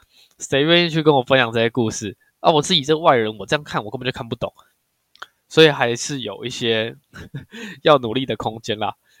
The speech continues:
对，好，那其实主要就是还是围绕着一个主题，就是跟人的一个交流。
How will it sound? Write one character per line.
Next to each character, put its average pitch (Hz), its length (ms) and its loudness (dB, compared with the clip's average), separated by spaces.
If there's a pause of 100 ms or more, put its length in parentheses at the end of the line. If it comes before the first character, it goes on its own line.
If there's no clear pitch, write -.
(120)
对， 107 180 -16 (440)
好， - 220 -14 (280)
那 190 100 0
其 165 120 -2
实 165 60 2
主 156 160 2
要 165 80 8
就 170 100 4
是 170 180 0
还 139 160 2
是 165 120 0
围 139 160 4
绕 143 160 2
着 131 140 -6
一 113 40 -4
个 117 160 -2
主 - 160 -14
题， 110 100 -10
就 113 60 -4
是 - 140 -4
跟 135 300 0
人 107 300 -2 (300)
的 113 100 -2
一 117 60 0
个 117 140 2
交 113 280 4
流。 101 240 -8